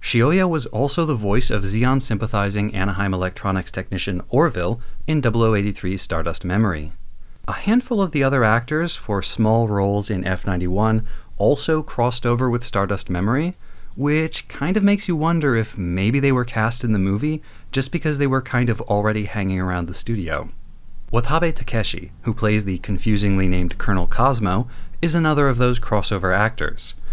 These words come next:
But the character he plays in double oh eighty-three, also a colonel, remains a spoiler for our purposes.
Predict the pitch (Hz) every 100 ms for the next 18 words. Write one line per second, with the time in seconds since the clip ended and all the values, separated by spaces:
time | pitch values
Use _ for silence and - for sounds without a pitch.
0 | - - - - 117 120 - 196 233 208
1 | 180 160 147 139 123 110 107 104 92 87
2 | 85 - 147 95 113 - - 104 98 -
3 | 85 - 85 87 135 - - - 151 165
4 | 165 139 131 - 139 113 90 - 85 82
5 | 90 - 82 - - -